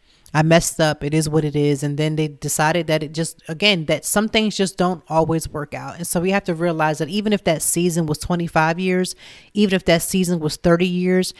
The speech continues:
it doesn't take the pain away, but you have to realize that it is temporary. And until that situation changes, just continue to be honest with yourself. Continue to do the work within yourself to try to get past that moment. And again,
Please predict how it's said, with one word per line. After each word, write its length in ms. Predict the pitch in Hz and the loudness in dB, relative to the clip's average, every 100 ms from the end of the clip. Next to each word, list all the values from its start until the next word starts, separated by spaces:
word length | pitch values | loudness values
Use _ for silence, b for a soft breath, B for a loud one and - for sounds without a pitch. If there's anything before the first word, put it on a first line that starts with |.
| B B | B B
it 140 | - 175 | -4 4
doesn't 260 | 208 196 | 4 4
take 220 | 180 185 - | -2 -2 -2
the 80 | |
pain 280 | - 180 175 | -2 0 0
away, 300 | 196 196 202 | 0 2 2
but 180 | 208 - | 0 0
you 60 | 185 | 0
have 80 | |
to 100 | - | 0
realize 460 | 156 180 175 165 156 | 0 2 4 2 2
that 140 | 160 | 0
it 180 | 160 156 | -2 -4
is 200 | 170 170 | 0 0
temporary. 580 | - 190 - 160 147 139 | 0 -6 -4 -4 -4 -4
And 140 | 160 160 | -4 -4
until 680 | 165 - 233 247 175 139 _ b b b _ | -4 -2 0 2 2 -2 _ b b b _
that 100 | 160 | -2
situation 560 | - 190 175 170 165 156 | 0 0 2 2 0 -4
changes, 640 | - 170 175 196 208 214 - B B | -2 -2 -2 0 0 -2 -6 B B
just 180 | - 165 | -6 -4
continue 360 | 185 - 202 190 | -4 -2 -2 0
to 80 | |
be 140 | 180 180 | -2 -2
honest 320 | 165 170 - | 0 0 0
with 180 | 165 - | -2 -2
yourself. 500 | 151 - 151 147 - - b b | -4 -2 -2 -2 -6 -18 b b
Continue 640 | - 185 - 196 202 208 202 | -4 -2 0 0 2 0 0
to 220 | - 185 | -2 -2
do 180 | 151 185 | 2 2
the 120 | 165 | 2
work 260 | 156 170 | 2 0
within 240 | 170 - 165 | 0 -2 -2
yourself 520 | 147 - - 160 175 | -2 -2 0 0 0
to 100 | 185 | -4
try 220 | - 165 | 0 0
to 100 | 147 | -2
get 260 | 143 156 - | -6 -6 -4
past 340 | - 151 - | -4 -4 -2
that 160 | 190 135 | -2 -2
moment. 360 | 185 190 196 | -2 -2 -2
And 100 | 180 | -2
again, 340 | 180 214 226 | -2 0 0